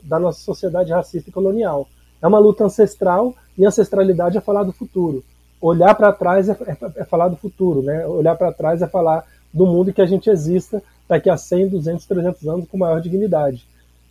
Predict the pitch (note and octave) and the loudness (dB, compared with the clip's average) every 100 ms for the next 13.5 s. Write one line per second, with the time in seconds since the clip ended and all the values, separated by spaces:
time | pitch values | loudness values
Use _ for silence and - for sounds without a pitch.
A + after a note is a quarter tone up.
0 | _ F#3+ D#3+ D#3+ - G3 G3+ - G#3+ G3+ | _ -6 -4 -2 2 2 2 -2 0 4
1 | F#3+ D#3+ C3 - _ _ _ _ _ _ | 4 4 0 -6 _ _ _ _ _ _
2 | _ _ - D3+ D3+ D3 C#3+ C#3 C3+ B2+ | _ _ -4 0 2 4 4 2 2 -2
3 | B2 C#3+ F3+ F#3 D#3+ F3 G#3+ E3 F3 D3 | -4 -2 -2 2 4 6 6 2 -2 -4
4 | E3+ D#3 E3 F3+ D#3 F3+ D3+ C#3 D3 _ | -4 0 4 4 2 -2 -2 -6 -12 _
5 | _ - D#3 D#3 D3 D#3+ D3 F#3 E3 D3+ | _ -6 0 2 2 2 4 6 6 4
6 | C#3 - G#3+ F#3 E3+ E3 - D#3+ C#3 - | 2 2 2 2 -4 -8 -2 0 0 -6
7 | E3 - - G3+ A#3 A3 G3+ - G3 G#3 | -14 -14 -6 -2 -2 -2 -4 -4 -2 0
8 | G3 - G3 D#3 F3+ D#3+ D3 C#3 C#3 _ | -2 -8 -2 2 2 2 0 -2 -4 _
9 | _ _ G3+ - - A3+ F3+ G3+ E3 E3 | _ _ -8 -4 4 4 4 -2 0 0
10 | D#3+ D3+ C#3+ D3 - E3+ A3 D3+ - _ | 0 -2 -4 -8 -4 -2 -2 -4 -12 _
11 | _ _ _ _ _ - G3 - G3 F#3+ | _ _ _ _ _ -6 -6 2 8 10
12 | G#3+ A3+ - F3 F3 F3 E3+ F3+ - - | 8 4 -2 4 6 6 6 4 -2 2
13 | E3+ F#3+ G3+ G#3+ A3 | 6 6 6 4 0